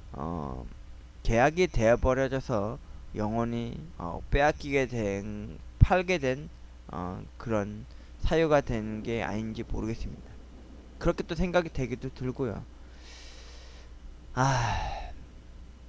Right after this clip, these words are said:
괜히 제가 악마에게 영혼을 팔면서, 어, 아버지를 찾았고 또 그렇게 해서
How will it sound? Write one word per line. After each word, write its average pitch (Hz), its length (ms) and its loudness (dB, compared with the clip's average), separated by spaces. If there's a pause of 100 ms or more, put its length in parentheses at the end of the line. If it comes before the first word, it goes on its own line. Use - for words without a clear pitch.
괜히 147 420 4
제가 123 400 6
악마에게 117 480 -2
영혼을 107 320 -4
팔면서, 127 800 6 (500)
어, - 380 -6 (100)
아버지를 120 760 2 (500)
찾았고 160 640 0 (460)
또 101 280 -4
그렇게 120 320 -4
해서 107 340 -2